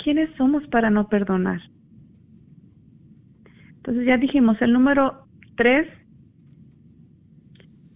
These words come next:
una vez que identifiquemos qué detona nuestro enojo, tenemos que escribir cómo voy a responder diferente y pedirle a Dios su gracia. Número cuatro,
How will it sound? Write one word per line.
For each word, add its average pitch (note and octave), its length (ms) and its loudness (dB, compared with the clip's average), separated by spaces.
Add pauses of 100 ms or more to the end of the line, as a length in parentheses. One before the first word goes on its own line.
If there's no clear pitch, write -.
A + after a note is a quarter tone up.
(460)
una C4 240 4
vez D4+ 160 2
que D4 100 -2
identifiquemos A#3 760 0
qué B3+ 140 0
detona C4 460 2
nuestro A#3+ 320 0
enojo, G#3+ 500 -2 (960)
tenemos B3 440 2 (180)
que B3 360 -2 (120)
escribir A3+ 520 0
cómo B3+ 240 2
voy B3 140 0
a A#3+ 60 0
responder G#3+ 640 0
diferente A3+ 520 -2
y D4 60 -2
pedirle A#3 440 0
a A#3+ 60 -2
Dios A3 220 -2
su G#3 120 -4
gracia. F#3 520 -6 (1600)
Número C#4+ 440 4
cuatro, B3 560 0